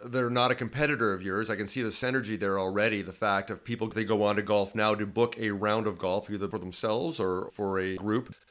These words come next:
So your partnership with GolfNow, how does that alert them if they're looking for a tournament rather than just a round of golf on a Sunday afternoon? How would, let's say if I was on GolfNow looking for a tournament, how would that work?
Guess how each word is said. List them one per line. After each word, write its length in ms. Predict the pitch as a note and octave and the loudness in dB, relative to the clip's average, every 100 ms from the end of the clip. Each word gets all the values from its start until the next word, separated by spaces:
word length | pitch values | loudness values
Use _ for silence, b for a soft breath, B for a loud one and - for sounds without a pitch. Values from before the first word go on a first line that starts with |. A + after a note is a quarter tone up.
| - | -8
So 120 | B2+ | 0
your 100 | B2+ | 2
partnership 560 | C3+ C3+ C3+ C3 C3+ A2+ | 4 4 4 4 0 0
with 160 | A#2+ | -2
GolfNow, 840 | - A#2 A2+ C3 D3 B2 G2+ G2+ - | 2 4 4 2 2 4 2 0 -4
how 160 | C#3 D#3+ | 0 2
does 80 | D#3 | 4
that 120 | D#3+ | 6
alert 260 | C3+ C#3 | 6 6
them 120 | C3+ A2+ | 4 0
if 80 | |
they're 100 | A#2+ | 2
looking 340 | B2 C#3+ D#3 C3+ | 2 2 2 -2
for 160 | B2+ | 0
a 60 | A2+ | 0
tournament 500 | - F3+ E3+ A2+ F#2+ | 0 0 2 2 2
rather 260 | A2+ A2+ A2+ | 2 2 0
than 80 | |
just 240 | A2 G#2 - | 0 -2 -4
a 60 | C3 | -2
round 280 | A2+ A2 A2 | 2 2 2
of 60 | |
golf 260 | G#2 A2 G#2+ | 2 2 2
on 60 | G2+ | -2
a 20 | |
Sunday 320 | - G#2+ G#2 | -2 0 2
afternoon? 480 | G2+ G2+ G#2 G#2 G2+ | 2 0 -2 -2 0
How 220 | B2+ C3 | 2 4
would, 240 | B2+ B2 A2 | 4 2 0
let's 160 | A2+ | -2
say 80 | A#2+ | 0
if 80 | A2+ | 2
I 60 | |
was 160 | A#2 A2+ | 2 2
on 180 | A2+ G#2+ | -2 0
GolfNow 460 | A2 G#2 G#2+ G2+ | 0 0 0 0
looking 180 | G2+ G2+ | 0 -2
for 140 | F#2+ G2 | -4 -4
a 40 | |
tournament, 360 | G2+ G#2 G2 G2 | -2 -2 -2 0
how 120 | A2 | 2
would 100 | A2 | 4
that 180 | G#2 G2 | 4 2
work? 220 | G#2 - | 0 -4